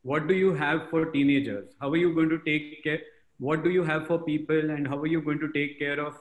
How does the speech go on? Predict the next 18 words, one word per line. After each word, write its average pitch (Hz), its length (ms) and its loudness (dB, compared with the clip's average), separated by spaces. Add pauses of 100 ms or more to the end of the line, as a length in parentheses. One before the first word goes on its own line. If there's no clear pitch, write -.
(360)
middle-aged 143 640 0
people? 104 320 -10 (280)
What 143 200 -2
about 160 320 0
senior 143 360 0
citizens? 104 520 -8 (300)
What 131 200 -4
are 175 40 -2
you 175 200 6
doing 160 280 6
for 170 160 2
this 165 260 -2
entire 139 640 -2
demography? 120 680 -4 (460)
What 135 240 -2
are 175 40 0
you 185 140 4
doing? 165 440 0